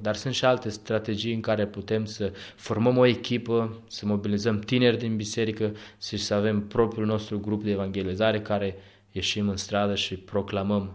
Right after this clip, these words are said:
vestea Domnului, cât încă mai este privilegiul ăsta, pentru că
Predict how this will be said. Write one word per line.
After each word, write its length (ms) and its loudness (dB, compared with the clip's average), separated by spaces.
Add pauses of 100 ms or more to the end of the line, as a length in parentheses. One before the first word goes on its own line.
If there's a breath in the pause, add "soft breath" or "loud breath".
(160)
vestea 320 -4
Domnului, 440 0 (420 loud breath)
cât 300 -6
încă 280 2
mai 200 0
este 220 -4
privilegiul 680 -4
ăsta, 240 -8
pentru 400 -8
că 320 -4